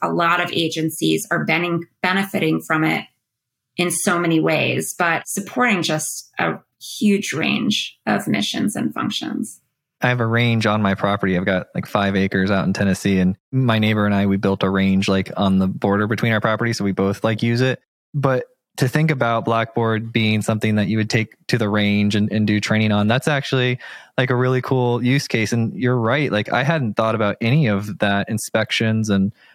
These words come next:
Speaker 2: and all of those different use cases. I'm curious to know, do you have to ever build out custom code specific to the training situation?
Speaker 1: So the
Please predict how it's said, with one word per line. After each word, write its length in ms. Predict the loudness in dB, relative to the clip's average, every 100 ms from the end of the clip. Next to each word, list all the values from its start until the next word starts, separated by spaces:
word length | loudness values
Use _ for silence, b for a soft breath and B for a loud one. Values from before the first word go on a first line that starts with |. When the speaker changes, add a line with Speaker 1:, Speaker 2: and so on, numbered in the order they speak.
| b
Speaker 2:
and 120 | -2
all 260 | 0 0 0
of 80 | 0
those 220 | 0 0
different 340 | -2 -2 -2
use 220 | 0 0 0
cases. 420 | 0 0 -2 -2
I'm 140 | -2
curious 400 | 0 2 2 0 0
to 100 | 0
know, 180 | 2 2
do 120 | 2
you 120 | 2
have 160 | 0 0
to 140 | 0
ever 240 | 0 0 -2
build 320 | 0 0 2
out 340 | 2 0 -2 _
custom 360 | -2 0 0 0
code 520 | 0 0 0 -2 -6 -10 _ -14
specific 640 | -10 -4 -2 0 0 -2 -2
to 240 | 0 2
the 80 | 0
training 320 | 0 2 2
situation? 680 | 0 0 0 0 0 -2 -4 -8 _ _ _ _
Speaker 1:
So 680 | -12 -4 0 0 2 0 -2 -8
the 400 | -2 0 0